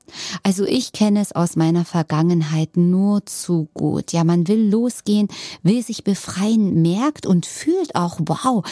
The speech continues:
ich bin auf dem richtigen Weg, da bewegt sich was. Ich fühle anders, ich beginne anders zu denken, ich habe schon die ersten neuen Erfahrungen. Und als ob es wirklich, <laughs> es fühlt sich tatsächlich so an, so wie,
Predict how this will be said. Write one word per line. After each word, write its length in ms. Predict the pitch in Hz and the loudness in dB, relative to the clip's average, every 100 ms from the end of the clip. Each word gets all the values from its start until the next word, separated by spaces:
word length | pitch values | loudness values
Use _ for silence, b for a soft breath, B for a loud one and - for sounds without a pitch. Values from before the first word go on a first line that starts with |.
| B B | B B
ich 160 | 175 - | -6 0
bin 180 | 220 | 0
auf 160 | 220 202 | 2 -2
dem 160 | 202 185 | 2 2
richtigen 560 | 226 220 - 170 165 | 0 -2 -2 2 2
Weg, 280 | 180 240 - | 2 0 -2
da 120 | 185 | -2
bewegt 680 | 170 170 143 170 262 349 - | 0 -2 0 0 0 -2 -8
sich 280 | - 190 - | -8 -8 -4
was. 260 | 170 180 - B B B | -2 -2 -6 B B B
Ich 200 | - - | -8 -6
fühle 480 | - 277 294 277 - | -2 0 0 -2 -2
anders, 360 | 214 220 214 - | 2 2 2 -2
ich 160 | - | -6
beginne 440 | - 180 175 170 - | -4 0 2 2 2
anders 380 | 165 165 165 - | 2 2 -2 -4
zu 120 | 202 | -4
denken, 720 | 220 220 220 - 208 196 196 B B B B | 0 2 0 0 0 2 0 B B B B
ich 240 | - 170 - | -6 -6 -4
habe 160 | 143 | -4
schon 300 | - - 156 | -4 0 0
die 180 | 160 151 | 0 -2
ersten 360 | 156 160 - 190 | -4 -4 -2 0
neuen 220 | 165 170 | 2 2
Erfahrungen. 960 | - 180 - 170 226 247 240 226 226 220 B B B B - | 0 -4 -2 0 0 2 2 2 2 -2 B B B B 0
Und 240 | 220 - | 0 2
als 220 | 196 - - | -2 -2 -2
ob 280 | 214 277 | -2 0
es 260 | 330 302 - 214 - | -2 -2 -10 -12 -2
wirklich, 760 | 143 180 285 - 311 320 330 - | 2 2 2 -2 0 0 -2 -2
<laughs> 120 | - - | 0 2
es 220 | 208 - | 2 2
fühlt 260 | 226 254 | 0 0
sich 160 | 277 233 | 0 0
tatsächlich 500 | 214 190 196 196 214 | 0 0 0 0 -2
so 140 | - | 0
an, 260 | 175 170 196 | 0 2 2
so 200 | 185 170 | 2 0
wie, 200 | 165 180 | 2 0